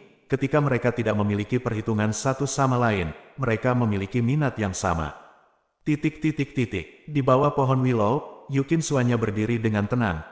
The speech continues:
berbicara tentang kedatangannya. Meskipun dia benar-benar ingin datang ke Little Qiong Feng untuk bertemu kakak senior itu, tetapi dia tidak bisa datang ke Little Qiong Feng tanpa alasan.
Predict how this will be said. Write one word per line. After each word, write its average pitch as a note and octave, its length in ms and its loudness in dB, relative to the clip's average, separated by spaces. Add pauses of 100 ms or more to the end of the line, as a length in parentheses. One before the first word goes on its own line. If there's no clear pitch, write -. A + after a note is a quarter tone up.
(120)
berbicara A#2+ 560 0
tentang B2+ 480 0
kedatangannya. F2+ 720 -2 (760)
Meskipun E3 560 0
dia C#3 160 2
benar-benar A#2 480 0
ingin A#2 320 0
datang A#2 320 0
ke A#2 80 -2
Little A#2+ 320 0
Qiong A2 240 0
Feng A#2+ 240 -2
untuk G#2 240 -4
bertemu G#2 400 -2
kakak G#2+ 320 0
senior A2 320 0
itu, A#2 400 -4 (320)
tetapi C#3+ 400 0
dia A#2+ 160 0
tidak G2+ 240 0
bisa G2+ 240 0
datang G2+ 320 0
ke A2 80 -4
Little B2 320 0
Qiong A2 240 0
Feng G#2+ 240 -2
tanpa A#2+ 400 0
alasan. A2+ 400 0